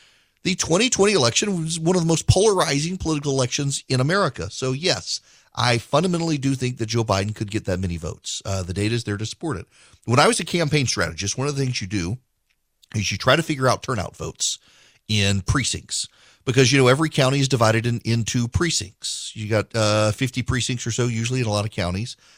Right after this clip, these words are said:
uh, more in big counties, big counties. And so you have to go back if you want to figure out how many people do I need to win this precinct. What you do is you gotta go into the last comparable election. So for a presidential election, you go back to the last presidential election,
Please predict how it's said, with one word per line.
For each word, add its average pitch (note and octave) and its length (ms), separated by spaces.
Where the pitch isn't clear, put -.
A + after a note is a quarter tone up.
uh, G2+ 120
more G#2+ 300
in A#2+ 80
big G2+ 300
counties, G2 500
big F#2+ 400
counties. G2+ 460
And A#2 640
so - 140
you B2+ 180
have D#3+ 140
to F#3 80
go F3 100
back C3 240
if A2 60
you A2+ 40
want D3+ 120
to - 40
figure A#2 220
out G2 120
how C#3 100
many F#3+ 120
people D#3+ 220
do C3+ 100
I B2 60
need B2 160
to G#2+ 60
win G#2+ 140
this G2 120
precinct. - 480
What D3 220
you D3 40
do A3+ 260
is A3+ 120
you E3 80
gotta D3 100
go C#3+ 200
into C#3 200
the A2+ 80
last A#2 420
comparable G2+ 520
election. F2+ 320
So B2+ 120
for C#3+ 120
a - 20
presidential B2+ 460
election, A2 300
you A#2+ 60
go G#2+ 60
back G#2 140
to - 60
the C3 60
last C3+ 300
presidential D#2 440
election, - 340